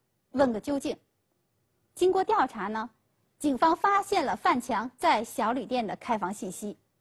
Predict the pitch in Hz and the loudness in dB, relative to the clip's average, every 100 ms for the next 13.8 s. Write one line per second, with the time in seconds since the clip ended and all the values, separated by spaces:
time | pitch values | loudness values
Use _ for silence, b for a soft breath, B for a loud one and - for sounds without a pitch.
0 | _ - - 311 294 262 254 240 277 269 | _ -8 2 4 4 2 0 0 0 0
1 | 240 240 214 277 214 165 202 233 247 - | 0 2 2 2 0 2 0 0 -6 -4
2 | 277 233 190 B B - 285 - 311 453 | -6 -6 -8 B B -4 -4 0 4 4
3 | 539 427 330 320 269 233 202 - 240 208 | 4 2 2 0 0 0 0 -4 -4 -4
4 | 208 202 208 175 180 175 - _ _ _ | -4 -2 -2 -2 -4 -6 -10 _ _ _
5 | _ _ _ _ _ _ _ _ 285 262 | _ _ _ _ _ _ _ _ 2 2
6 | 208 254 247 220 254 - - 214 247 - | 2 -2 -2 0 -2 -6 -10 -6 -4 4
7 | 403 247 - 247 196 220 240 - 220 - | 4 4 2 0 0 -4 -2 -2 -4 0
8 | 247 214 180 - _ _ 285 269 262 240 | 0 2 -2 -4 _ _ 2 4 2 0
9 | - 269 262 202 208 202 190 _ _ _ | 0 0 0 -4 -4 -6 -8 _ _ _
10 | _ _ _ _ _ _ _ _ - 339 | _ _ _ _ _ _ _ _ -4 2
11 | 359 339 349 247 277 269 202 294 196 B | 2 4 2 2 0 -2 0 2 2 B
12 | B B B 330 403 508 480 370 - 403 | B B B 6 6 4 2 2 2 -2
13 | - - 508 440 247 - 226 247 | -6 -4 0 2 0 0 0 -2